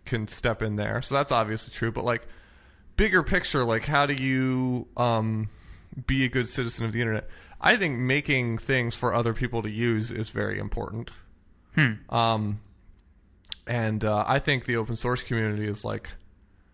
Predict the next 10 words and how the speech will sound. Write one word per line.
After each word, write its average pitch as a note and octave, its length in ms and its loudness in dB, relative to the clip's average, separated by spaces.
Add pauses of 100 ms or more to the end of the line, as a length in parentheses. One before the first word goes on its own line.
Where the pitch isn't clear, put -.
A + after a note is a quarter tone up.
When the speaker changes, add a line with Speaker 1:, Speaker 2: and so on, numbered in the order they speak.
(440)
Speaker 1:
they're E3+ 200 6
kind C#3+ 320 6
of A#2 120 0
like A2 260 4
the, G#2+ 340 2
uh, G2+ 360 4 (520)
Speaker 2:
They're C#3 100 4
like D#3 120 4
good D3+ 140 4
Samaritans. B2 640 6